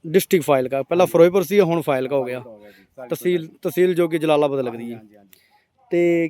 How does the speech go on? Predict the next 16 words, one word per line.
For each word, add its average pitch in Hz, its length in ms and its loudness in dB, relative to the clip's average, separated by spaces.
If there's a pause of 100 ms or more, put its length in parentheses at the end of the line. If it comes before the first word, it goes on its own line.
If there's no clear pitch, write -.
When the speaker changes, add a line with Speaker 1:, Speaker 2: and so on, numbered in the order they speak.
Speaker 1:
ਕੀ 208 180 0
ਆਪਣਾ 196 260 4
ਆਪ 185 100 2
ਨੂੰ 185 100 0
ਚੁੰਘ 220 180 0
ਜਾਂਦੀ 254 200 0
ਸੀਗੀ? 185 360 -4
Speaker 2:
ਹਾਂਜੀ, 156 220 -16
ਹਾਂਜੀ, 156 200 -18
ਆਪਣੇ 160 260 -14
ਆਪ 156 200 -8
ਹੀ 160 100 -16
ਅਸੀਂ 151 140 -18
ਰੱਸਾ 156 320 -14
ਛੋਟਾ 156 220 -14
ਕਰਨਾ, 143 380 -14